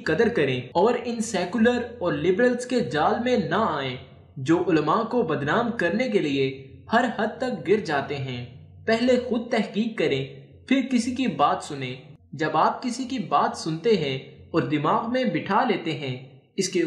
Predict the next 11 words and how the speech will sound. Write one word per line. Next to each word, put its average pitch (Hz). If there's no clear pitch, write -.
ऊपर 190
कोई 220
तहकीक 226
नहीं 185
करते, 139
तो -
आपको 220
मालूम 151
ही 247
नहीं 214
होता 135